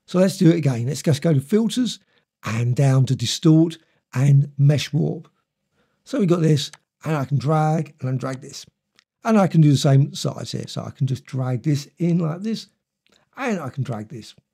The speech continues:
Now, if I want to blend the effect, this mesh warp effect, best way to do it,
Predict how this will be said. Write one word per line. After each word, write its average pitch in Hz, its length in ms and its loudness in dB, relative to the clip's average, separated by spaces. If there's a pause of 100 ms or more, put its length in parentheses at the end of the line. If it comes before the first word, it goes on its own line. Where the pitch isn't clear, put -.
(1160)
Now, 185 180 4
if 190 160 0
I 226 100 -2
want 220 580 -4 (420)
to 165 380 4
blend 156 800 4 (640)
the 147 120 4
effect, - 540 -4 (360)
this - 220 -2 (300)
mesh 131 400 2
warp 143 300 4
effect, 135 440 -6 (380)
best 180 180 -2
way 180 100 4
to 170 60 4
do 165 180 4
it, 170 240 -2